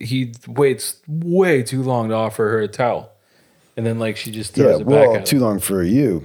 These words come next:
Speaker 2: but, like, for the way they interact, it's like, it's kinda their, that's emotion, that's like a
Speaker 1: Well, I am kinda, like, the normal guy.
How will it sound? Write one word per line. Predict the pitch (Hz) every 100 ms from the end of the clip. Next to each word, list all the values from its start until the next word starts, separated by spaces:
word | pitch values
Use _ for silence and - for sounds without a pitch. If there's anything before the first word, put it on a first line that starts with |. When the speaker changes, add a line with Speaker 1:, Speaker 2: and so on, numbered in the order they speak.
| -
Speaker 2:
but, | 90 92 -
like, | 95 87 71 - -
for | 98
the | 82 92
way | 95 104
they | 87 92 110 104
interact, | 95 92 78 92 117 78 -
it's | 80 69 - -
like, | 87 80 76 73 62 - _ _ _ _ _ -
it's | 78
kinda | - 101 95
their, | 82 80 69 - -
that's | 90 95
emotion, | 101 98 104 - 80
that's | 107 110
like | 131 120
a | 117 101 92 85 82
Speaker 1:
Well, | 214
I | 214
am | 208 190
kinda, | 165 160 151
like, | 127 107 104
the | 120 120
normal | 110 104 101 92
guy. | 95 90 -